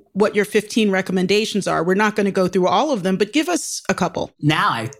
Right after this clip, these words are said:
Speaker 2: instantly thought of the super spreader recommendation that really
Speaker 1: Mm.
Speaker 2: focused on the platforms and dealing with the relatively, at times, small number of people who have outsized impact on how information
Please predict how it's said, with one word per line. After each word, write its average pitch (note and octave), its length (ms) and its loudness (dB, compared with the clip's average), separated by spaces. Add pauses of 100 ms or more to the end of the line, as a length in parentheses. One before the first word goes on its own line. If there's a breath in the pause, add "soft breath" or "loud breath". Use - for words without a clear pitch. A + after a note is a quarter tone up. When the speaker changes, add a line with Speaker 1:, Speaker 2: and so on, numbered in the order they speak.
Speaker 2:
instantly E3+ 460 0
thought C3+ 380 0
of C3 200 0
the C3+ 100 0
super B3 380 0
spreader F2+ 540 -6 (360 loud breath)
recommendation G2+ 920 -2
that A#2 180 -2 (100)
really C#3+ 460 2
Speaker 1:
Mm. D#3 200 -8 (260)
Speaker 2:
focused G3 440 0
on C#3+ 280 2
the C3+ 80 -2
platforms C#3 800 -4
and C#3 260 2
dealing G#3+ 400 0
with C3+ 220 -2
the C3 420 -2 (260 loud breath)
relatively, B3 800 0
at D#3+ 140 -6
times, F#3+ 400 -2
small B3 360 2
number D3+ 360 0
of C#3 140 -4
people E3 540 -2 (180 loud breath)
who G3+ 140 4
have - 180 -4
outsized E3 760 -2 (180)
impact F3+ 680 0
on C3+ 300 2
how D3 440 -2
information B2 880 0